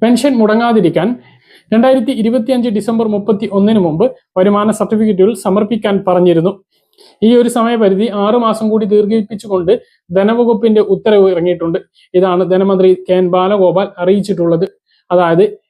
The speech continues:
രണ്ടായിരത്തി പത്തൊൻപത് ഡിസംബർ മുപ്പത്തിയൊന്നിന് മുമ്പ് ക്ഷേമ പെൻഷൻ അനുവദിച്ച് ക്ഷേമ പെൻഷൻ ലഭിച്ചു തുടങ്ങിയിട്ടുള്ളവരാണ് ഒരു തവണയെങ്കിലും വരുമാന സർട്ടിഫിക്കറ്റ് സമർപ്പിക്കണം എന്ന് പറഞ്ഞിരുന്നത്. ഒരു ലക്ഷം രൂപക്ക് താഴെ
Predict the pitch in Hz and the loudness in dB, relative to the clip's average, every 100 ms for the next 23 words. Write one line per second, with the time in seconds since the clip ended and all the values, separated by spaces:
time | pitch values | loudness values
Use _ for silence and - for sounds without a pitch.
0 | - 208 226 247 262 262 254 240 208 202 | -2 0 2 2 2 2 0 -4 -2 -2
1 | 233 226 220 214 196 214 208 202 196 196 | 0 0 2 2 0 0 0 0 0 0
2 | 208 208 208 196 208 220 185 165 214 262 | -2 -2 -6 -4 -2 0 0 2 0 -2
3 | - _ - 226 240 240 240 - 226 202 | -8 _ -2 0 0 0 -2 -4 -6 -2
4 | 208 214 185 - 233 - 208 202 208 175 | 0 2 2 0 -6 -4 -2 -2 -4 -4
5 | 196 190 190 214 247 208 196 208 220 196 | 0 2 2 0 -2 -2 0 0 0 2
6 | 196 202 190 156 175 269 - _ _ _ | 2 4 2 0 -2 -4 -8 _ _ _
7 | 202 240 226 220 214 202 196 196 - _ | 0 2 2 2 2 2 0 -2 -8 _
8 | _ - 202 247 262 269 262 208 202 196 | _ 0 2 2 0 0 -2 -2 -2 -2
9 | 185 196 180 180 185 190 175 180 180 175 | -4 -4 -2 -2 -2 -4 -4 -2 -2 0
10 | 170 170 160 160 180 - _ _ - 185 | 2 0 -2 -4 -8 -14 _ _ 0 2
11 | 196 180 208 190 190 185 202 190 180 190 | 2 0 -2 2 2 2 -2 -2 0 2
12 | 202 208 | 0 0